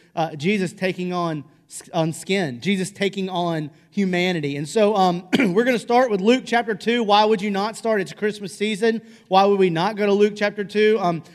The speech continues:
I begged our creative team to let me just play the Peanuts, uh, Linus reading this, but they said, "One Christmas movie for a week." And I told him, "Bah humbug," and so I'm just gonna read this,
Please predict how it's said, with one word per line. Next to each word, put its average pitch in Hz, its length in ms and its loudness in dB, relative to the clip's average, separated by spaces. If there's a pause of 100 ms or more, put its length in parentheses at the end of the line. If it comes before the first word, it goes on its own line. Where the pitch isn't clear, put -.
(120)
I 185 80 4
begged 202 400 4
our 202 100 0
creative 202 420 0
team 214 260 -2
to 190 40 -4
let 190 160 -2
me 185 80 -2
just 180 240 -8
play 196 160 0
the 175 80 -6
Peanuts, 208 580 -4
uh, 170 140 2
Linus 185 460 0
reading 202 340 -2
this, 214 180 -2
but 185 120 -10
they 180 100 0
said, 170 220 -2
"One 185 260 -2
Christmas 214 400 -6
movie 214 220 -4
for 202 160 -4
a 175 80 0
week." 214 320 0 (460)
And 151 120 -4
I 165 60 -2
told 185 180 -2
him, 165 80 0
"Bah 185 160 6
humbug," 214 540 4
and 175 100 -2
so 185 80 -2
I'm 185 160 4
just 202 160 -2
gonna 175 180 0
read 185 220 0
this, 180 260 -2